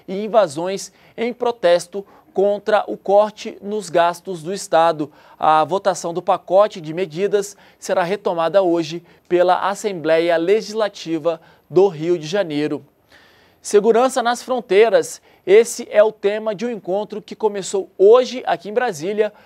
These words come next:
com representantes dos países do Cone Sul. Quem está acompanhando esse assunto e traz as informações pra gente lá do Palácio do Itamaraty é o repórter João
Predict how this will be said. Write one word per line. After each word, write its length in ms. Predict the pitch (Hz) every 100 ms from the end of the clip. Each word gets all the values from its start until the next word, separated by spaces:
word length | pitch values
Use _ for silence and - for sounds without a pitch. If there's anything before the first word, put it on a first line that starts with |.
| _ -
com 160 | 214
representantes 840 | 196 214 214 196 190 190 196 196 190
dos 180 | 196 -
países 500 | 180 180 180 190 156
do 200 | 190 214
Cone 340 | 208 214 226
Sul. 300 | - 214 202 _ _ _ _
Quem 100 | 208
está 200 | 202 214
acompanhando 480 | 208 202 202 190 190
esse 160 | 196 214
assunto 500 | 185 226 247 254 -
e 120 | 190
traz 340 | 190 214 233
as 160 | 208 190
informações 540 | 196 196 190 - 165
pra 160 | - 185
gente 340 | 165 175 - - _ -
lá 200 | 180 226
do 100 | 214
Palácio 480 | 220 185 175 175 175
do 220 | 151 247
Itamaraty 720 | 262 247 240 233 220 220 220 - - -
é 80 |
o 40 | 185
repórter 720 | 196 - 208 208 214 208 190
João 340 | 147 196 247